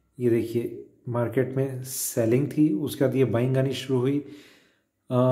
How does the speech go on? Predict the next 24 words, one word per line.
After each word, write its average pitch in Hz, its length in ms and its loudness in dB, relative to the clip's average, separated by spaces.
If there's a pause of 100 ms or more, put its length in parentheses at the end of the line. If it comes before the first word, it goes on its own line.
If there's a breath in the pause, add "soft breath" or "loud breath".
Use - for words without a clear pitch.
(760)
रिसेंट 151 760 4
टाइम 135 360 0
के 147 240 6
हाई 123 280 2
पर 123 200 -2
है 110 140 0
मार्केट। 104 540 -4 (280)
थोड़ा 120 140 2
सा 135 120 0
अगर 117 180 2
मैं 123 140 2
इसे 120 600 -2
श्रिंक 135 340 -4
कर 131 140 2
दूं 131 100 0
मार्केट 123 380 0
को, 135 100 -2
ये 123 140 2
देखिए, 117 540 -2 (2500 loud breath)
शार्प 135 420 0
करेक्शन 113 460 -2 (280)
पैंडेमिक 123 400 2
के 123 120 -2
टाइम, 107 260 -2